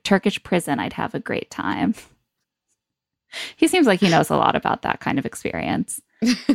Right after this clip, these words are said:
Speaker 1: And then he invites her to the prom. And
Speaker 2: This is so romantic.
Speaker 1: she gives him a big kiss.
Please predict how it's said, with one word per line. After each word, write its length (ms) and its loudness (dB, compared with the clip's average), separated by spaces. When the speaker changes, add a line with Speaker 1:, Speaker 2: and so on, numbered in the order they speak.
Speaker 1:
And 140 6
then 220 4
he 120 6
invites 440 2
her 80 2
to 160 0
the 100 0
prom. 600 -2
And 540 4
Speaker 2:
This 260 2
is 180 2
so 260 4
romantic. 960 -2
Speaker 1:
she 240 0
gives 280 0
him 60 -2
a 60 -2
big 340 -2
kiss. 680 -8